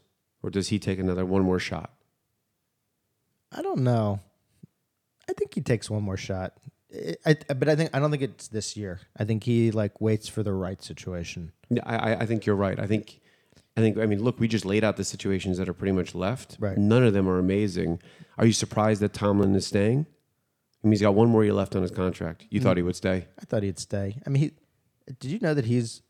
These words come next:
Speaker 2: he's been a winning, he's been a winning head coach in the regular season, every single season he's been there?
Speaker 1: Yes. Yes, because his teams have a history of, you know, winning the last couple games of the season and, like, s-, falling ass backwards into the playoffs.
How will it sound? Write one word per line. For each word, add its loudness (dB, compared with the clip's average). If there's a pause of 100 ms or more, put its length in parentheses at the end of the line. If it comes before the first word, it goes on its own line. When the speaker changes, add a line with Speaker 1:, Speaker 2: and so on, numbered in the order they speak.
(360)
Speaker 2:
he's -4
been -4
a -2
winning, -2 (1120)
he's -2 (240)
been 2
a 4
winning 2
head 2
coach 2
in -8
the -6
regular -2
season, -6
every 0
single -4
season -6
he's -4
been 0
there? 0
Speaker 1:
Yes. -6 (160)
Yes, -2
because 0
his -4
teams 2 (720)
have -2
a -2
history 0
of, -4
you -2
know, 0
winning 0
the -4
last -6
couple -4
games -2
of -6
the -4
season 0 (460)
and, -2
like, -8
s-, -14
falling 4
ass -2
backwards -4
into -2
the -8
playoffs. -6